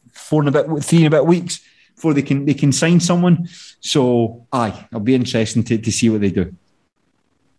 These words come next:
But what about, uh, what about Paul Hartley's side,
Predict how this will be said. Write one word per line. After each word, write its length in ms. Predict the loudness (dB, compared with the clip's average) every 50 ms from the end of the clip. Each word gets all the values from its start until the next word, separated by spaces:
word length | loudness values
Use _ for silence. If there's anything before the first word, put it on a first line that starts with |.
| _ _ _ _ _ _ _ _ _ _ -20 -20 _ _ _ _ _
But 320 | 0 0 0 0 -2 -4 -14 -18 -18 _ -14 -6 0
what 180 | 2 2 4 2
about, 380 | 2 2 4 4 4 2 2
uh, 260 | 2 2 2 2 2
what 140 | 2 2 2
about 240 | 2 2 0 0 0
Paul 200 | -2 0 0 2
Hartley's 480 | 2 0 0 0 0 0 -2 -2 0 0
side, 360 | -2 0 0 -2 -4 -6